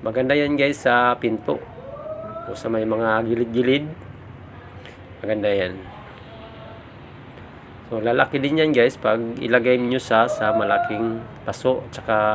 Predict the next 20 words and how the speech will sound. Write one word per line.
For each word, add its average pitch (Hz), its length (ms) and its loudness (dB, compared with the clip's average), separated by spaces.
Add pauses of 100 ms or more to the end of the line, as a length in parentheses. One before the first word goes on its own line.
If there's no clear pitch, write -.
(1080)
yung 113 160 2
nasa 117 320 2
flooring 127 480 6
lang 120 160 6
siya, 117 160 6
walang 110 240 4
paso. 101 320 0 (720)
Mismo 117 300 -6
sa 110 160 -2
lupa, 107 400 2 (240)
lalaki 98 320 -4
yan. 98 140 -6 (1120)
So, 113 80 -4
yan, 117 160 2
may 110 100 0
katabi 110 380 0
siyang 113 420 4 (840)
sili, 127 480 2 (260)
demonyong 127 540 2
sili. 101 400 -2